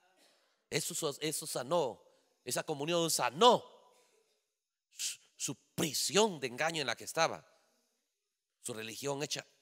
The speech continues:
a su manera. Lo pudo librar de eso.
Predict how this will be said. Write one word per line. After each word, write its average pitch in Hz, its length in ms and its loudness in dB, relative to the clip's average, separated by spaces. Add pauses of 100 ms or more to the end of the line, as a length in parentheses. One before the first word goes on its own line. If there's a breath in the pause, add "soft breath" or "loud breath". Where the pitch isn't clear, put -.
(840)
a - 60 -8
su 120 120 -4
manera. 110 420 -6 (1200)
Lo 120 100 -6
pudo 220 240 4
librar 196 420 4
de 156 220 -6
eso. - 300 -6